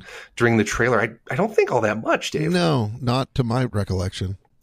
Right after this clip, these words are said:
Speaker 1: And the, the driving that I did see in the trailer was, was not great. It was real fast. It was real jerky.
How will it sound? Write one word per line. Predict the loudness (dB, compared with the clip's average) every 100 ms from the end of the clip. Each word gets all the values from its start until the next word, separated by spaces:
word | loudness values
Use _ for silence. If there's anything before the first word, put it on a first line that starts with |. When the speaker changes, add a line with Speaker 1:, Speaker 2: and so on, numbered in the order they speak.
| 0
Speaker 1:
And | 2 4
the, | 4
the | 4 -2
driving | 0 2 4 4
that | 4
I | 4
did | 0 0
see | -2 -2 0
in | 2 4
the | 4
trailer | 2 2 2 0
was, | 0 0 2 -2 -6 -10 -8 -10 -12 -18 -16 -16 -16 -18 -18
was | -4
not | -2 2
great. | 4 6 4 2
It |
was | 0 4
real | 2
fast. | 4 2 4 0 -4
It |
was | -6 -2
real | 0
jerky. | 4 4 4 0 0 -2